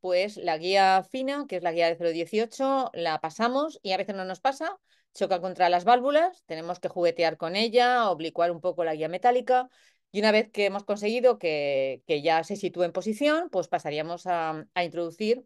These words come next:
el sistema de micropunción. Confirmamos que la posición es la adecuada,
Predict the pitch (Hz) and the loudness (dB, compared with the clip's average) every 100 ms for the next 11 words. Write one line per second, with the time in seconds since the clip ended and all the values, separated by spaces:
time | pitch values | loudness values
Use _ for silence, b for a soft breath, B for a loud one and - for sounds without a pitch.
0 | _ 185 165 151 175 160 151 151 143 139 | _ -8 -6 -6 -6 -6 -8 -10 -12 -14
1 | 143 143 226 185 - _ _ _ _ _ | -12 -6 -6 -6 -14 _ _ _ _ _
2 | _ _ _ 202 190 175 180 185 196 185 | _ _ _ -4 -2 -2 -2 -4 0 0
3 | 185 180 180 180 175 175 180 262 262 277 | 0 -6 -8 -2 0 2 4 4 6 4
4 | 294 | 0